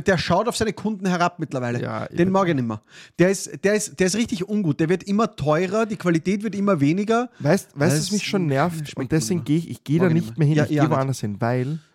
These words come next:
Speaker 2: da gehe ich lieber zum Mäcki.
Speaker 1: So.
Speaker 2: Weil das Ding ist, ich war letztens beim Türkis und, und das war für mich wieder so ein, aha, nicht nur, dass ich mir die Hose angefettet hab wie so ein Volltrottel,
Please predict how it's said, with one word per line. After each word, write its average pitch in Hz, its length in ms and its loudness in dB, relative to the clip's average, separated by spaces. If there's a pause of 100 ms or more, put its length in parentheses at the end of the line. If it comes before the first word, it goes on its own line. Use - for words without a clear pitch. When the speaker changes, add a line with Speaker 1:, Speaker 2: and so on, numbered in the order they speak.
(300)
Speaker 2:
da 135 80 2
gehe 156 180 4
ich 165 60 6
lieber 180 240 6
zum 202 240 4
Mäcki. 147 480 2
Speaker 1:
So. 131 360 -2
Speaker 2:
Weil 160 440 2 (460)
das - 260 -6
Ding 208 220 0
ist, 151 420 0 (540)
ich 143 220 -2
war 214 80 4
letztens 156 400 0
beim 107 200 -6
Türkis - 500 -16 (320)
und, 117 160 -6 (260)
und 117 200 -4
das 151 180 2
war 190 80 0
für - 120 -4
mich 165 200 0
wieder 160 140 2
so - 140 -2
ein, 135 260 -4 (400)
aha, 110 220 0
nicht 147 220 0
nur, 185 80 4
dass 156 120 0
ich 151 40 4
mir 131 60 2
die 113 100 0
Hose 151 260 2
angefettet 110 580 -6
hab 117 140 -6
wie 117 40 -4
so 110 140 -2
ein 104 60 -4
Volltrottel, 107 600 -6